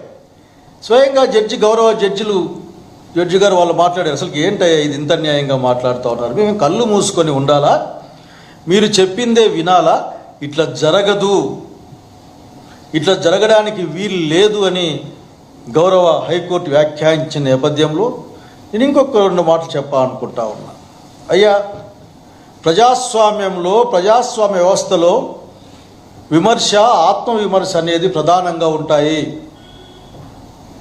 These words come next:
ఊరికే మీరు చెప్పిందంతా అమలు చేయడానికి ఇంక ఈ వ్యవస్థ అవసరం లేదు,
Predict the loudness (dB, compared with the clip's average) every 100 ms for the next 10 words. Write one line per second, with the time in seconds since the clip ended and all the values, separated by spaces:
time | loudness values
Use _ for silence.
0 | -20 -20 -20 -20 -20 -20 -20 -20 -20 -12
1 | 0 0 4 2 2 0 0 0 0 0
2 | 2 4 4 2 0 -2 2 2 4 0
3 | -4 -6 -2 2 2 4 2 2 2 0
4 | 0 -2